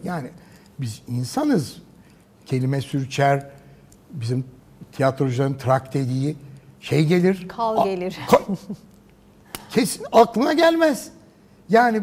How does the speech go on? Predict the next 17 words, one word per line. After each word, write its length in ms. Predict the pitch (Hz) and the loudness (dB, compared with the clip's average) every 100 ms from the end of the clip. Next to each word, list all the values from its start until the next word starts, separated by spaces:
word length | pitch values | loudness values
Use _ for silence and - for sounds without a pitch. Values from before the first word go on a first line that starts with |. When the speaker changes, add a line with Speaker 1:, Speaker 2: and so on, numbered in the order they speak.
| 214 180 | -4 -6
Speaker 1:
bir 120 | 214 | -4
şey 220 | 202 294 | 0 0
söyleyeceksin, 600 | 202 240 214 208 285 - - - | 2 2 4 0 -2 -6 -16 -6
gelmez. 460 | 294 302 311 285 196 - - _ 262 | -2 0 0 -2 -2 -10 -20 _ -2
Ya 120 | 269 | 0
olabilir, 400 | 262 226 196 139 - | 4 4 4 0 0
a-, 240 | 190 - | 0 0
e, 140 | 170 131 | -4 -4
hata 360 | - 135 147 165 | -2 -2 2 2
yapabiliriz. 720 | 185 175 175 175 175 170 170 - - - - - - _ _ | 2 4 4 4 4 2 0 -8 -18 -20 -20 -20 -20 _ _
Yalnız 360 | 247 269 247 208 | -6 -4 -4 -6
şunu 520 | - - - 277 311 | -12 -20 -2 0 4
da 200 | 226 120 - - - | 6 4 0 -16 -6
gördüm 440 | 131 139 135 139 | 0 0 2 -2
bu 60 | - | -2
on 300 | - 156 147 | 0 0 2
beş 320 | 123 - - | 0 -4 -12